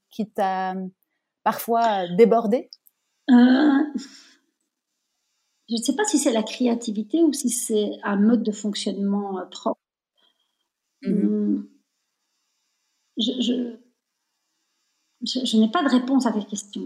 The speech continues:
Speaker 2: Je pense que c'est vraiment un, un fonctionnement qui est, qui est propre.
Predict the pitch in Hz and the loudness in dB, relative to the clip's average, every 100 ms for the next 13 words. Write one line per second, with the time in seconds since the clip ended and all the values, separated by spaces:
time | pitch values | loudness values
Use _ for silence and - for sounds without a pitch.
0 | 202 214 202 302 311 247 - - 214 233 | -10 -10 0 0 2 0 -4 -6 0 2
1 | 269 226 - 208 - 294 - - 214 208 | 4 0 -2 -6 -2 -2 0 -2 0 2
2 | 220 233 220 - 208 - - _ _ _ | 0 0 -2 -4 -8 -8 -12 _ _ _
3 | 208 208 - - 233 | -20 -20 -20 -4 -4